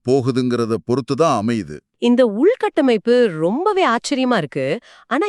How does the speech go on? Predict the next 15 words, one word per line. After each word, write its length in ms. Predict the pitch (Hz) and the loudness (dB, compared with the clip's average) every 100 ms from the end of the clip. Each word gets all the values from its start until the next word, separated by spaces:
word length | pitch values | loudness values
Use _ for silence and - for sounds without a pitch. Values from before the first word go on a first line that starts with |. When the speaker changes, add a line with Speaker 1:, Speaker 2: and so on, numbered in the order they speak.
| 277 | -2
Speaker 2:
இப்போதான் 520 | 190 - 370 349 339 | -4 -2 0 0 0
நீங்க 240 | 254 277 254 | 0 0 0
அனுப்புன 400 | 202 240 262 226 | 0 -2 0 0
ஆய்வுல 380 | 147 202 220 165 120 220 - _ - | 2 0 -2 -4 -6 -10 -14 _ -4
ஒரு 160 | 226 240 _ | -2 -2 _
பெரிய 300 | 311 381 494 466 | 0 0 2 0
ஜம்ப் 320 | 190 196 185 | 2 0 0
இருக்கு. 260 | 160 127 127 _ - | -4 -6 -12 _ -10
Speaker 1:
ஆமா. 340 | 73 82 139 113 - | -4 -2 -2 -4 -6
Speaker 2:
இந்த 240 | - 262 269 - | -2 2 2 -2
சக்கரங்கள், 760 | - 247 - 415 415 349 349 381 403 - 151 | -4 -6 -2 -2 0 0 0 -2 -6 -14 -8
குணங்கள்னு 680 | 143 233 311 320 294 311 311 - | 0 2 2 2 2 0 -2 -2
பேசிட்டு 380 | 233 - 285 185 | -4 -2 -4 -4
இருந்தவங்க 380 | 170 147 131 127 240 _ _ - | -6 -4 -4 -4 -4 _ _ -8
திடீர்னு 520 | 151 214 339 403 392 | -2 2 4 4 2